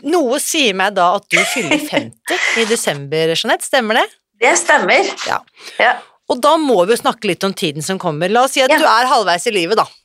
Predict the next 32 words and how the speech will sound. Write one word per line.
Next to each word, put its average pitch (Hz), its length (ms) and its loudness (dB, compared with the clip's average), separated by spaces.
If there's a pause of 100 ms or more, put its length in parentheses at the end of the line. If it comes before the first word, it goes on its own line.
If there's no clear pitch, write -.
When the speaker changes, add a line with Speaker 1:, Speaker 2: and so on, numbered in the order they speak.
(120)
Speaker 2:
Ja. 220 320 4
Speaker 1:
Eh, 202 640 2 (240)
vi 208 80 -4
kan, 208 240 -2
vi 196 160 -4
kan 202 240 -2 (160)
slå 196 240 0
fast 196 160 -6
det. 294 160 2 (240)
Hva, 254 220 2 (100)
hva 302 80 0
tenker 254 480 -4
du 247 160 -2
nå 214 220 0
om 262 100 -6
neste - 400 -6
halvdel? 185 460 -4 (100)
Hvor, 262 240 0
eh, 247 160 2
hvor 233 240 -4
går 220 240 0
veien 190 260 -2
videre? 190 380 -6 (2000)
Speaker 2:
Eh, 294 480 4
altså, 277 260 2
jeg 269 380 4 (300)
er 220 360 0
så 190 380 2
glad 175 340 2
i 190 40 -12
dette 185 220 -2
livet. 160 420 -2